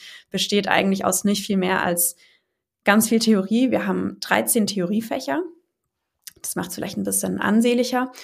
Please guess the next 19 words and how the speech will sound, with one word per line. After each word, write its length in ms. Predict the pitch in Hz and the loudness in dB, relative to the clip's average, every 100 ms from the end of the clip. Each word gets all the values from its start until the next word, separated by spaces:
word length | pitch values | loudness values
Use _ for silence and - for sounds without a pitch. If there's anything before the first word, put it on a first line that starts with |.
| - _ | -20 _
Und 320 | - 185 190 185 | -4 -2 -2 0
wir 200 | 190 185 | 2 2
haben 580 | 185 185 - 190 185 | 2 0 0 -2 -2
Kurse, 380 | 180 233 254 277 | 0 2 2 2
das 200 | 277 277 | 0 -2
heißt, 200 | 185 190 | -6 -6
wir 60 | 185 | -4
sitzen 280 | 190 - - | -4 -4 -2
eigentlich 340 | 214 233 226 - | 0 0 -2 -2
vergleichbar 500 | 190 196 202 196 190 | 0 2 2 0 -2
wie 60 | |
in 60 | 185 | -4
der 80 | 190 | -2
Schule 220 | 233 214 | 0 0
damals 380 | 196 196 190 190 | 0 -2 -4 -4
in 140 | 175 | -2
unserer 280 | 190 196 180 | -2 -2 -2
Klasse, 460 | - 226 240 233 | -2 0 0 0
auch 200 | 185 - | -2 -4